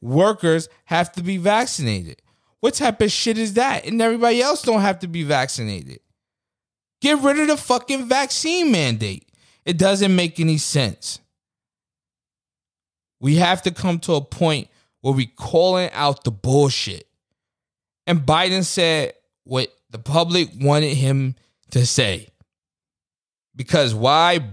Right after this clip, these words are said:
Biden sucks right now in the midterms. His rating is low as fuck. Kamala Harris is the lowest vice president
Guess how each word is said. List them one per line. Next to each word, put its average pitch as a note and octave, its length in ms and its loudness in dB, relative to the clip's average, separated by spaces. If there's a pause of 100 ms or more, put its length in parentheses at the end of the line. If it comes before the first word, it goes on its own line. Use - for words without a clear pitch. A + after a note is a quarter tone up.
(100)
Biden D#3 380 2
sucks - 560 -2
right C3+ 220 -2
now B2 280 -4
in A#2+ 80 -4
the A2+ 60 -4
midterms. A2+ 880 -8 (760)
His C3 180 -2
rating F3 680 0 (380)
is G#2+ 240 -6 (100)
low D3+ 240 4
as D3 140 2
fuck. - 560 -4 (1300)
Kamala E3 480 4
Harris E3 400 2
is C#3 80 -8
the C3 100 0
lowest D3 420 2
vice C#3 280 0
president D3 440 -4